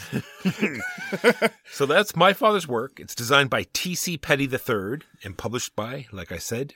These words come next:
Speaker 2: Renegade Game Studios.
Speaker 1: Got to play a game of Kleos. Kleos I'd initially played on Tabletop Simulator a few weeks ago. This is a sort of Greek mythology smackdown, whereby you're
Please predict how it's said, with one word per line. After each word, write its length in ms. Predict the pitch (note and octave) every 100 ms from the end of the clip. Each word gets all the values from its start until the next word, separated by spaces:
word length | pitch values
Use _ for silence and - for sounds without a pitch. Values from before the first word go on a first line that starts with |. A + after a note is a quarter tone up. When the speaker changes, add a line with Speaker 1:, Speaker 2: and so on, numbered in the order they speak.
| -
Speaker 2:
Renegade 640 | E2 G#2 B2 A#2 A#2+ A#2+
Game 260 | G2+ G2+ G#2
Studios. 760 | - D#2+ - - - - - _ _ _ _ _ _ _ -
Speaker 1:
Got 120 | A3+
to 60 |
play 200 | B3+ C4
a 60 | A3+
game 300 | F#3+ G#3+ G#3
of 180 | F3 -
Kleos. 760 | - F#3+ A3 B3+ C3+ F#2 -
Kleos 420 | - B3+ D#4+ D4 G#3+
I'd 140 | F3
initially 460 | E3+ F3+ - E3 D3+
played 380 | - D#3 D3
on 160 | B2+ B2
Tabletop 400 | D3+ D3 C#3 A#2+
Simulator 340 | - A#2+ G#2+ G2+
a 40 |
few 160 | - G2
weeks 240 | A2 -
ago. 320 | E2+ E2 B2+ - - -
This 180 | B2+ C#3+
is 120 | D3+
a 40 | C#3+
sort 200 | D#3+ D3+
of 260 | C3+ A#2+ B2+ - C#3 A#2
Greek 340 | - C3+ D3
mythology 560 | C#3 B2+ C3+ C3 A2+ G2+
smackdown, 920 | - - B2 C3 - F#2+ E2 A#2 F3 - - - -
whereby 680 | G#2+ A2+ C3 B2 B2 B2 A#2+
you're 440 | A2+ A2+ A2+ G#2